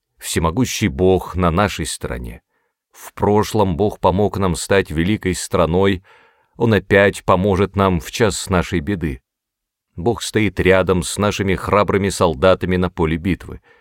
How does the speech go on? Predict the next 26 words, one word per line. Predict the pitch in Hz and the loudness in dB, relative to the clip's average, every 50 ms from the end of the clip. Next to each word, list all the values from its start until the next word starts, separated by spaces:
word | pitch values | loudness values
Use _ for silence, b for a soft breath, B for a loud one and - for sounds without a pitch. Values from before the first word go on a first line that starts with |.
| b b b b b b b | b b b b b b b
Он | - 110 107 | -6 -6 0
делает | 95 110 110 104 104 104 92 101 | 2 4 4 4 4 2 2 0
их | 90 - | 0 0
оружие | 92 90 110 101 85 101 95 82 | 0 0 0 0 0 0 0 0
сильным | 73 - - - - 98 92 90 90 90 95 92 90 82 | 0 -4 -6 -2 0 0 2 2 2 2 2 2 0 0
и | 76 | 0
направляет | 73 73 76 - - 90 80 78 85 90 90 87 85 - - | -2 -2 -4 0 0 0 2 4 4 4 4 4 4 2 -2
его | 80 76 80 80 | -4 -2 -2 -2
на | 78 80 | 0 0
врага. | 78 82 82 85 85 76 80 73 65 - - _ _ _ _ _ _ _ _ _ _ | -2 0 -2 -2 -2 -2 -2 -4 -4 -6 -10 _ _ _ _ _ _ _ _ _ _
Бог | - 131 117 - | -2 -2 0 0
охраняет | 113 101 - 113 101 90 85 90 92 90 87 85 82 - | -2 -2 0 2 2 4 4 4 4 4 4 2 0 -2
своих | - - 90 87 82 78 69 | -4 -2 -2 0 0 -2 -4
детей. | 69 87 85 - - 82 73 67 65 - _ _ _ _ _ _ _ _ _ _ _ _ | -6 -6 -8 -6 -6 -6 -6 -6 -8 -12 _ _ _ _ _ _ _ _ _ _ _ _
Бог | - 127 107 85 78 | 0 0 0 0 0
дарует | 80 95 92 98 98 98 92 87 - - | 2 2 2 4 2 2 2 0 0 0
нам | 92 87 85 78 69 | 0 0 0 0 -2
победу». | - - 82 67 62 78 85 78 - - - _ _ _ _ _ _ _ _ _ _ _ _ _ _ _ _ _ _ _ _ _ _ _ _ _ | -4 -4 -4 -2 -2 -2 -4 -4 -6 -10 -16 _ _ _ _ _ _ _ _ _ _ _ _ _ _ _ _ _ _ _ _ _ _ _ _ _
Фрэнсис | _ - - - - - - 90 - 107 95 - | _ -14 -10 -8 -6 -6 -6 -6 -8 -8 -8 -8
прервал | - - 101 107 98 90 78 78 76 78 87 | -6 -4 -4 -2 -2 -2 -4 -4 -4 -6 -8
чтение, | - - - - - - 85 69 62 - 57 57 67 | -12 -16 -18 -14 -10 -8 -6 -6 -8 -10 -10 -10 -10
он | - 90 95 92 - - | -10 -10 -10 -12 -12 -12
не | 87 87 90 90 | -8 -6 -2 -2
мог | 87 87 85 85 87 76 73 - | 0 0 0 0 0 -2 -4 -6
читать | - - 82 - 87 90 87 | -10 -10 -8 -6 -8 -8 -6
дальше. | 82 87 78 67 64 - - - - | -6 -6 -6 -6 -6 -8 -12 -16 -18